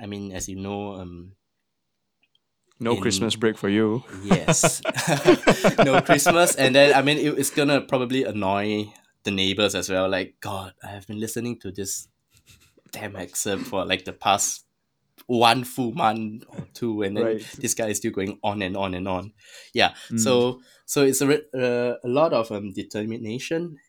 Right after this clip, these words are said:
Speaker 1: And of course, I mean, you will see, like, a lot of ups and downs. There will be some good days, there will be some bad days. But sometimes I
Speaker 2: Mm.
Speaker 1: would also notice that,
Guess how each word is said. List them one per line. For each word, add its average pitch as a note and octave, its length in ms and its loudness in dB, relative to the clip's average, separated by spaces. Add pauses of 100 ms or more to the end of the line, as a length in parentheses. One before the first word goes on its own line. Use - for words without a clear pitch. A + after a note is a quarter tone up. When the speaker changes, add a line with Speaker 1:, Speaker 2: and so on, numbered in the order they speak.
(100)
Speaker 1:
And A2 380 -2
of A2 140 -4
course, C#3+ 180 -2
I A#2+ 80 -4
mean, A#2 240 -6
you G#2 80 -4
will G2 60 -6
see, A2 180 -6
like, F2+ 200 -6
a F#2+ 60 -12
lot G2 160 -2
of F#2 200 -14
ups G2+ 220 -6
and F#2 120 -10
downs. F#2 440 -10
There G2 160 -8
will G2 100 -6
be G2 80 -8
some A2 200 -6
good G2+ 160 -8
days, G2+ 260 -4
there F#2+ 80 -4
will G2 100 -8
be - 100 -6
some F#2 140 -6
bad F2+ 240 -4
days. G2 240 -4
But F#2 300 -4
sometimes C3 500 -4
I A2 80 -2
Speaker 2:
Mm. A#2 60 -4
Speaker 1:
would B2+ 140 -2
also A#2+ 260 -6
notice A2 380 -10
that, - 160 -10